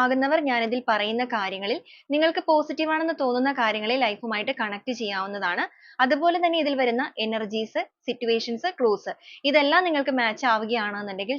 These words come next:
തീർച്ചയായിട്ടും ഒരു ഗൈഡൻസ് ആയിട്ട് എടുക്കാവുന്നതുമാണ്. അപ്പൊ ഇതൊരു timeless and generalist reading ആണ്. എപ്പോഴാണ് ഈ ഒരു വീഡിയോ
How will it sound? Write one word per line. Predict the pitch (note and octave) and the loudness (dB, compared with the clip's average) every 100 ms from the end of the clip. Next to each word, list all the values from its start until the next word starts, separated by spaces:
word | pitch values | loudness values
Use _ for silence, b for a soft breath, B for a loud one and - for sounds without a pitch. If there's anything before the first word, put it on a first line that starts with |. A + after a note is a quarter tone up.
| C4+ | 0
തീർച്ചയായിട്ടും | C4+ C4 D#4+ C4 F3+ C4+ E4+ | 0 0 0 0 0 -4 -4
ഒരു | A#3+ A3 | -6 0
ഗൈഡൻസ് | A3+ A3+ A#3+ C4+ B3 | 0 2 0 -2 -2
ആയിട്ട് | F3 - F4 A3+ | -4 -4 -4 -2
എടുക്കാവുന്നതുമാണ്. | G#3+ - G3+ G#3 A3 B3+ E3+ D#3+ _ _ _ _ - | -4 -2 -4 -2 -2 0 -2 -6 _ _ _ _ -6
അപ്പൊ | - F4+ | 0 2
ഇതൊരു | F#4 F4+ | 2 4
timeless | D4+ D4 D#4+ E4+ E4+ | 2 4 2 2 2
and | D#4+ C4+ | -2 0
generalist | A#3+ B3+ B3+ | 0 0 0
reading | C#4 D4 C4+ | -2 0 0
ആണ്. | G#3+ D4 E4+ _ C4 | -2 -4 -8 _ -2
എപ്പോഴാണ് | C4 E4 F4 F4+ F#4+ | 0 2 4 4 2
ഈ | F4+ | 2
ഒരു | E4+ D4 | 2 2
വീഡിയോ | C4 | 2